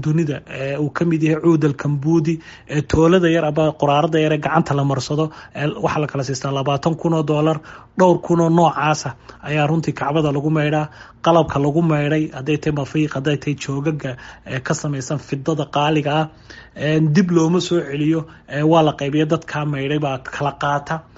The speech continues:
waana la kala dhaxlaa, guryaha la kala dhigtaa. Reer Maka waxaad ku arkaysaa reerku odhanaya, "Eh, awowgay ka awowgay, waxaanu ka dhaxlay mafiiqdii kun sagaal boqol lixdankii Kacbada lagu maydhay." Marka, eh, dee si cajiiba ba reer Maka taariikh weyn baa ku duugan.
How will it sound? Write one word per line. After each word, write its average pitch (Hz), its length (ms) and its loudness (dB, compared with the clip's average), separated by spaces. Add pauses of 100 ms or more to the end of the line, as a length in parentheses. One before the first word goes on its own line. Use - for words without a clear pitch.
(260)
waana 160 340 6
la 151 140 6
kala 139 280 2
dhaxlaa, 143 360 0
guryaha 151 460 2
la 139 100 -4
kala 127 220 -10
dhigtaa. 139 300 -4
Reer 151 160 0
Maka 151 220 -2
waxaad 135 200 -4
ku 160 100 0
arkaysaa 139 460 -2 (360)
reerku 160 340 -2
odhanaya, 151 440 -2 (360)
"Eh, - 160 -10
awowgay 170 460 4
ka - 180 -2
awowgay, 160 460 2 (300)
waxaanu 147 280 -4
ka 170 100 -2
dhaxlay 139 380 -6
mafiiqdii 151 480 -2
kun 165 140 0
sagaal 156 320 0
boqol 160 200 0
lixdankii 143 380 -2
Kacbada 147 380 0
lagu 135 180 -2
maydhay." 110 300 -6 (500)
Marka, 160 380 2 (300)
eh, 151 280 0
dee 143 460 0
si 143 160 -2
cajiiba 165 500 2
ba 160 120 4 (120)
reer 156 160 2
Maka 160 200 0
taariikh 170 400 4
weyn 175 180 4
baa 151 120 2
ku 165 140 -2
duugan. 160 420 0